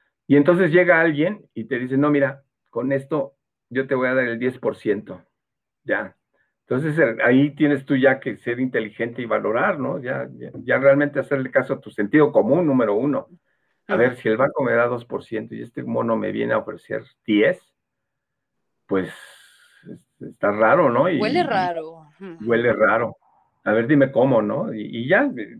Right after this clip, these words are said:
Speaker 1: se-, ser muy puntual en, en ese tipo de cosas. Porque ahí entra,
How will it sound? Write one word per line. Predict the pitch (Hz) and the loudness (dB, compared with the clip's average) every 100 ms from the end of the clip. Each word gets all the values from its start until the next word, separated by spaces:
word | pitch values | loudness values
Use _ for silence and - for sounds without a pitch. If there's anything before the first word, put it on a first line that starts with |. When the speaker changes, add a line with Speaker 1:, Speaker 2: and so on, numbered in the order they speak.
| - - 123 | -20 -20 -20
Speaker 1:
se-, | - - | -18 -6
ser | - 156 | -2 0
muy | 170 156 | 0 -2
puntual | 127 104 135 131 | -2 2 2 2
en, | 113 - | -2 -6
en | 107 110 | -8 -8
ese | 110 | -10
tipo | 117 _ 113 | -18 _ -6
de | 110 | 0
cosas. | 131 135 107 _ _ _ _ _ _ | 0 0 -8 _ _ _ _ _ _
Porque | - 120 139 | -2 2 4
ahí | 135 151 | 4 4
entra, | 147 147 | 4 2